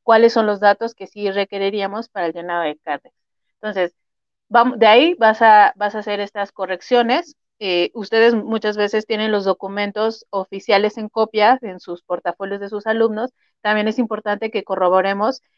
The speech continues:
que la información que tengamos o que nos entreguen siempre sea la original. Tal cual está en los documentos oficiales, es como la tenemos que nosotros que llevar. Entonces, vamos a ver que, eh, eh, que esos do-, que esa información la tengamos correcta y lo vamos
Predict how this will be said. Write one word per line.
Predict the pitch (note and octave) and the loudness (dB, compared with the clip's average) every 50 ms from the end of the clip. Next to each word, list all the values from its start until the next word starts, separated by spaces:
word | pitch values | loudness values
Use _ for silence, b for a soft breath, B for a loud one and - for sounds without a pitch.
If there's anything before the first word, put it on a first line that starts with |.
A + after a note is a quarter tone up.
| _ _ - | _ _ -2
que | G#3+ | -2
la | G#3 G3+ | 0 0
información | F#3+ F#3+ G3 F#3+ F#3+ F#3+ F#3+ F3+ F3+ - A3 G#3+ G#3+ A3 A3+ A#3+ _ _ | -2 -2 -2 -2 0 2 0 0 0 -2 -2 -2 -2 -2 -4 -8 _ _
que | - A3 A3 | -6 -6 -6
tengamos | - G3+ F#3+ F#3+ G3 G3+ G#3 G#3+ G#3+ G3+ - | -6 -10 -10 -2 0 0 2 2 0 -4 -6
o | - G3 F3 | -10 -14 -10
que | - F#3 | -10 -8
nos | F3 F3+ - | -8 -8 -8
entreguen | - F#3+ F#3+ - G#3+ G#3+ G#3 G#3 A3 A3+ B3 C4 _ _ _ _ _ _ | -10 -14 -12 -4 -2 0 0 0 -2 -6 -6 -8 _ _ _ _ _ _
siempre | - A#3+ A3 G#3+ - A3 G#3+ | -6 -6 -4 -2 0 0 0
sea | G#3+ - - A3 G#3+ G#3+ G#3 G#3 A3+ A#3 - _ | 0 0 0 2 4 6 6 6 6 4 2 _
la | - A3+ G3+ G3+ G3 F#3+ F#3 F3+ F3+ | -10 -10 -2 2 4 6 6 6 4
original. | F#3 F3+ F#3 F#3 - A3 G#3+ A3 B3 C4 C4 _ _ _ _ _ _ _ _ - | 2 0 -4 -6 -8 -8 -2 0 0 0 0 _ _ _ _ _ _ _ _ -2
Tal | G3+ G3 G3+ G#3 | 0 0 0 0
cual | - C4 B3+ D4 D#4+ | 2 2 4 4 4
está | E4+ D#4+ - - B3+ A#3+ A#3+ A#3+ B3 | 2 0 -2 -2 2 2 4 4 2
en | A#3 A3 | 0 -4
los | G#3 G3 F#3+ | -8 -8 -10
documentos | F#3+ F3 - G3 G3 G3+ G3+ A3 - | -10 -14 -16 -14 -16 -16 -16 -16 -20
oficiales, | - F3+ _ - G#3+ A#3 C#4 D4+ D4+ G#3 | -20 -20 _ -8 -6 -2 -2 -2 -4 -6
es | G3 _ | -12 _
como | _ G3+ G3 F#3 | _ -16 -10 -8
la | F3 D#3+ D#3+ | -6 -6 -8
tenemos | - F3 F3+ F3+ F#3 F3+ _ _ _ | -8 -12 -14 -14 -14 -16 _ _ _
que | - F3+ | -18 -16
nosotros | F3 F3 - - E3+ _ F3 F3 _ _ | -16 -16 -14 -16 -18 _ -16 -16 _ _
que | F3 | -20
llevar. | E3 C#3+ B2 - - _ _ _ _ _ _ _ _ _ _ | -16 -12 -12 -12 -14 _ _ _ _ _ _ _ _ _ _
Entonces, | - A3 G#3+ A3+ G#3+ A3 A3 G3+ | -16 -8 -8 -4 -2 -2 -2 2
vamos | G#3+ A#3 A#3 A#3+ B3+ B3+ B3+ | 2 2 4 4 4 4 4
a | B3+ A3 | 4 4
ver | G3 G3 G3 G3 - _ _ _ _ _ _ _ | 6 4 4 4 0 _ _ _ _ _ _ _
que, | - G#3+ | -6 -6
eh, | - - A3 A3 G#3+ G#3+ F3 - | -4 0 2 4 4 4 4 2
eh, | G#3 G3+ G3 F#3 F3+ E3+ - _ | -2 -4 -2 -2 -2 -2 -4 _
que | - G3+ G#3 | -4 -2 0
esos | G#3+ G#3+ - A#3+ A#3+ A3 | 0 2 2 2 4 4
do-, | A3+ A3+ - - | 2 0 0 -2
que | - A3 | -6 -2
esa | A3 B3+ | 0 0
información | B3 A#3+ B3 A#3+ A#3 A#3 A3+ - A#3 A3+ A3 | 0 0 0 0 0 -2 -2 -2 -4 -4 -2
la | G#3 G3 - | -2 -4 -4
tengamos | - F#3 F#3+ F#3+ G3+ G3+ G3+ G3 G#3 G#3+ G#3+ - | -6 -14 -10 -4 -4 -4 -2 -2 -6 -8 -8 -10
correcta | _ - A#3 A#3+ B3 A#3+ A#3 A#3 - A3+ A#3 - | _ -4 0 4 4 4 4 2 0 -2 -2 -2
y | - A3+ G#3 | -2 -6 -4
lo | G3+ G3 | -2 0
vamos | G3 G3 G3 G3+ G#3 G#3+ G#3 _ | 0 0 0 0 -4 -6 -6 _